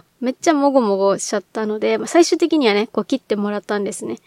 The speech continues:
で、その時母が言っていたのは、やっぱりこう、ローストビーフみたいな低温調理だと、食中毒が怖いからっていうので、結構しっかりめに火を入れちゃったんだって言うんですよ。それで思い出したのが、うちの母はね、昔から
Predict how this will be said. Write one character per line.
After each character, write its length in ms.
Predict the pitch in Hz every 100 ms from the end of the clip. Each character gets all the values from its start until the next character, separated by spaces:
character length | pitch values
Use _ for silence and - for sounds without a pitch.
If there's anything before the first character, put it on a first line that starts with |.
| _ -
で、 320 | 233 233 233
そ 120 | 277
の 120 | 302
時 320 | 320 381 254
母 320 | 220 285 294 262
が 100 | 214
言 80 |
っ 20 | 202
て 200 | - 220
い 60 |
た 120 | 226
の 140 | 214 214
は、 320 | 220 214 202 -
や 80 |
っ 20 | 262
ぱ 160 | 339
り 100 | 302
こ 640 | - 214 208 202 202 202 -
う、 20 |
ロ 120 | 269
ー 60 | 349
ス 80 |
ト 120 | - 381
ビ 160 | 381
ー 20 |
フ 140 | 381 254
み 140 | 226
た 100 | 208
い 80 | 208
な 220 | 202 214 -
低 280 | 311 339
温 180 | 349 330
調 300 | 311 359 330
理 100 | 240
だ 140 | 208 202
と、 480 | - 220 214 202
食 320 | - - 254 -
中 240 | - 427
毒 260 | 339 - 220
が 100 | 202
怖 320 | - 233 269
い 80 | 277
か 140 | -
ら 100 | 214
っ 40 | 208
て 220 | - 233
い 60 | 220
う 40 |
の 140 | 214
で、 380 | 202 214 208 208
結 180 | - 370 -
構 180 | - 214
し 180 | - -
っ 60 |
か 100 | -
り 120 | 320 330
め 120 | 320
に 300 | 311 311 311
火 300 | - - 339
を 80 | 247
入 100 | 202
れ 80 | 233
ち 80 |
ゃ 40 | 262
っ 40 |
た 160 | - 277
ん 80 | 262
だ 140 | 214
っ 40 |
て 380 | 190 - 202 202 -
言 120 | 233
う 40 | 226
ん 60 |
で 60 | 190
す 160 | - 208
よ。 160 | 196 - _
そ 160 | - 294
れ 140 | 311
で 100 | 330
思 160 | 330 339
い 60 |
出 100 | 349
し 100 | 349
た 80 | 262
の 140 | 220
が、 320 | 214 214 208 -
う 60 | -
ち 140 | -
の 140 | 359 370
母 360 | 359 339 302
は 120 | 233
ね、 200 | 202 196
昔 420 | 196 233 - 339 -
か 240 | - 330
ら 340 | 339 330 214